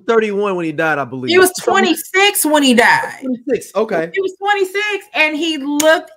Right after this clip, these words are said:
Speaker 2: every bit of seventy-three. But moving forward, um,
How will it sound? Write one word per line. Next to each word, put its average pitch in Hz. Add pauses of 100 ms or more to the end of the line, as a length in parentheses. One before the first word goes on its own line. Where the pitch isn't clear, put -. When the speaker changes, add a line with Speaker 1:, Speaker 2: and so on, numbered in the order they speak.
Speaker 2:
every 285
bit 254 (100)
of 226
seventy-three. 208 (140)
But 190
moving 233
forward, - (420)
um, 185